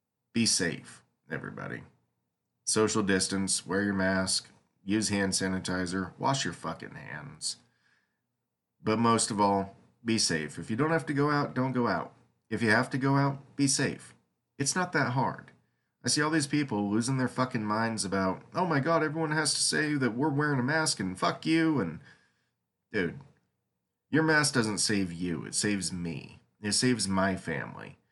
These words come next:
My mask saves your family. Saves you. I'm not doing it because I want to. I'm doing it because I feel like it's probably gonna be the best thing to do right now. And I don't have to, I don't have to explain or justify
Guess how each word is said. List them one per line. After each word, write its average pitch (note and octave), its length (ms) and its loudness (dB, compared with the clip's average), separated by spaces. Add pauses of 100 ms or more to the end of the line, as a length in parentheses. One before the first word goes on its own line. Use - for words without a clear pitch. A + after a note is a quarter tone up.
(280)
My A#2+ 220 2
mask G2 500 0
saves F#2 440 -2
your F#2+ 180 2
family. G1+ 560 -10 (340)
Saves E2+ 460 -4
you. F2 260 -4 (540)
I'm C#3 80 0
not D3+ 120 -2
doing C3 220 4
it G2+ 140 -2
because G2 320 0
I F#2 60 0
want F2+ 440 -4
to. G1+ 220 -10 (140)
I'm G2 100 -6
doing A2+ 260 2
it G#2 120 0
because F2+ 320 -4
I F2 100 -2
feel G2 240 0
like F#2 240 -2
it's E2+ 140 -6
probably F#2+ 500 -2
gonna F#2 200 -2
be F2+ 120 -4
the E2 80 -6
best E2+ 340 -2
thing F2+ 180 -4
to E2 100 -10
do E2+ 200 -6
right F#2 260 -2
now. G#2+ 300 -2 (640)
And E2 680 2 (120)
I E2+ 100 -2
don't G2+ 180 -2
have G2+ 180 -4
to, F#2+ 420 0 (560)
I F#2 60 -10
don't A#2 120 -2
have A2+ 140 -2
to A#2 80 -2
explain G#2 480 0
or A2 200 -2
justify E2 840 -2